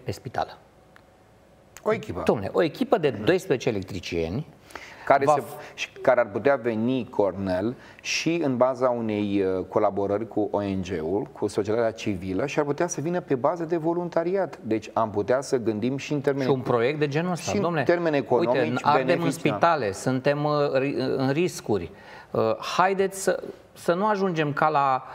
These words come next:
Speaker 1: uh, apa caldă și
Speaker 2: Da,
Speaker 1: căldură
Speaker 2: uite, eu am
Speaker 1: de
Speaker 2: avut
Speaker 1: anul
Speaker 2: un,
Speaker 1: acesta.
Speaker 2: am avut o problemă la noi, la fundație. Mi-a căzut aproape literalmente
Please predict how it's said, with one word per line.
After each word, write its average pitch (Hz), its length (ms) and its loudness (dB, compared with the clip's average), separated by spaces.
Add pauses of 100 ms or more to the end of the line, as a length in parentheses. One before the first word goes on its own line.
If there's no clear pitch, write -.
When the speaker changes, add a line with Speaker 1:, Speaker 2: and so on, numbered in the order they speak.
(220)
Speaker 1:
uh, 110 380 0
apa - 260 2
caldă 123 260 2
și 104 680 0
Speaker 2:
Da, 98 80 0
Speaker 1:
căldură 110 280 2
Speaker 2:
uite, - 140 4
eu - 0 -
am 101 80 0
Speaker 1:
de 92 60 2
Speaker 2:
avut 110 120 2
Speaker 1:
anul - 160 0
Speaker 2:
un, - 20 2
Speaker 1:
acesta. 98 400 -2
Speaker 2:
am 147 120 4
avut 170 160 0
o 160 60 0
problemă 123 320 0
la 120 140 2
noi, 104 180 -2
la 110 120 2
fundație. 92 580 -4
Mi-a 175 180 -2 (120)
căzut 170 360 0
aproape 151 280 0
literalmente 131 640 0